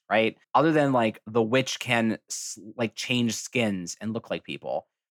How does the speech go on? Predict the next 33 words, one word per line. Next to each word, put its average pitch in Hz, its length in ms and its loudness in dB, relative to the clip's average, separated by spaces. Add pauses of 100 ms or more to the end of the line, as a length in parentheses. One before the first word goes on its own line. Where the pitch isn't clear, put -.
(140)
W-, 123 100 -6
so 139 180 2
it 135 220 2
obviously, 131 600 2 (140)
again, 113 240 0
you 110 80 0
get 123 140 -2
this 110 120 -4
right 110 120 0
from 107 80 -6
the 98 80 -6
trailer, 101 360 -4
it 113 160 -6 (120)
kills 139 400 2
mom 101 500 0 (180)
and 110 200 0
takes - 320 -2
on 107 160 2
her 107 180 0
appearance, 82 580 -6
right? 104 300 0 (240)
And 113 100 -2
so 123 380 2 (220)
now 131 460 4
the, 120 340 0
now 117 180 4
Ben 143 320 2
starts 117 220 -2
to 117 80 -6
suspect - 460 -2
that 117 100 0
his 113 160 0
neighbor, 110 540 0